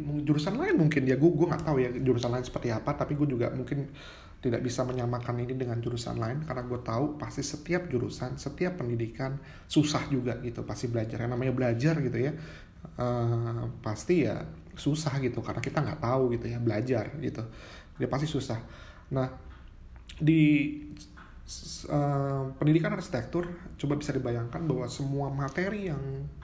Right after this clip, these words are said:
kalau melihat instastory gue kemarin, bahwa seakan-akan semua materi itu harus dikuasai oleh si mahasiswa ini dengan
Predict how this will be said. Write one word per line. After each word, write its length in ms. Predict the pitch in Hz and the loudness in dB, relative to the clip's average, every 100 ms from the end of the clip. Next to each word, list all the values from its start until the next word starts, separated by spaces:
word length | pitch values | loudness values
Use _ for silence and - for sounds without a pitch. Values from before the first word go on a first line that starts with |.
| - | -6
kalau 320 | 131 131 - - | -2 0 0 0
melihat 320 | 135 135 131 | 0 0 -2
instastory 560 | 117 131 127 131 131 | -2 -2 -2 -2 0
gue 160 | 127 120 | 0 0
kemarin, 400 | 151 180 135 135 | 0 0 0 -2
bahwa 160 | 127 127 | -2 -2
seakan-akan 560 | - 147 156 156 196 | -4 -2 -2 -2 -4
semua 240 | - 165 156 | -2 0 2
materi 480 | 156 160 160 170 | 2 0 0 0
itu 80 | 170 | 0
harus 240 | 185 147 151 | 0 0 0
dikuasai 640 | 143 147 143 143 147 165 | 0 4 2 2 -2 0
oleh 160 | 131 120 | -2 -4
si 80 | |
mahasiswa 480 | 131 127 123 120 131 | -4 -4 -6 -4 -4
ini 240 | 127 127 127 - - - - - | -4 -6 -8 -14 -16 -16 -16 -8
dengan 340 | - 147 160 | -2 2 2